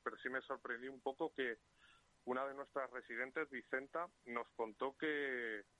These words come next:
que ahora el ocio, en comparado, eh, sin, teniendo en cuenta la pandemia, que en comparado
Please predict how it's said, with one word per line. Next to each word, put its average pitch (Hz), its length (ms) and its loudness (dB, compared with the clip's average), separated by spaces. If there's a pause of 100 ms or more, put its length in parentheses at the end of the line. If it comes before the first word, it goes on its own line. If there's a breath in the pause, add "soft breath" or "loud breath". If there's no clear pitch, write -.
(760)
que 120 140 2
ahora 147 440 2
el 143 100 -4
ocio, 151 440 2
en 180 60 -4
comparado, 123 760 2 (320)
eh, 123 160 2
sin, 110 240 -10
teniendo 123 340 0
en 127 100 -4
cuenta 127 260 0
la 127 100 -2
pandemia, 131 600 -2
que 127 60 0
en 120 120 -2
comparado 123 680 0